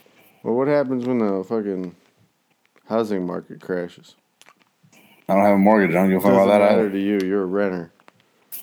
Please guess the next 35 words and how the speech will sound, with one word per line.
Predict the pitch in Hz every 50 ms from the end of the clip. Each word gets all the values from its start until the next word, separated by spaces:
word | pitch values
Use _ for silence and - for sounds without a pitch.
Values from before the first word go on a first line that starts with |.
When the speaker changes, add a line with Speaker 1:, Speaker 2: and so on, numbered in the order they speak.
| - _ -
Speaker 2:
Dude, | - 110 98
I'm | 92 110 107
fucking | - - 110 - - 87
set | - - - 107 107 - -
for | - 87 85
a | 80
recession, | 80 - 98 95 90 87 90 78
man. | 78 78 90 - - - _ _ _ - - - 104 98 - - - -
Speaker 1:
I, | - 101 101 104 107 107 104 98 98 95 - - - _ - _ - - - - - -
you | - 117 113
know, | 113 107 101 101
it's | 101 104 -
only | 139 131 113
a | 101
matter | 98 98 95 95 92
of | 90
time. | - - 98 95 92 92 92 90 92 - _ _ _ _ _ _ _ _ -
Speaker 2:
I'm | - -
thinking | 113 107 110 110
about | 104 101 101 92
moving, | 92 95 98 107 104 107 104 101 101
like, | 95 85 - - - -
twenty | - - 92 92 98 92
percent | - 90 - 95 95
of | 98 95
my | 87 82
fucking | - - 87 87 95 85
retirement | 80 78 - 78 87 92 95 92 92 95 92
into, | 87 85 80 71
like, | 69 65 64 - - - - _ _ _ _ _ _ _ _ _ _ _ _ -
metals | 80 80 80 85 95 92 90 87
and | 80 73 73
gold, | 76 82 90 98 98 98
dude. | 98 101 104 107 104 107 - -
I'm, | -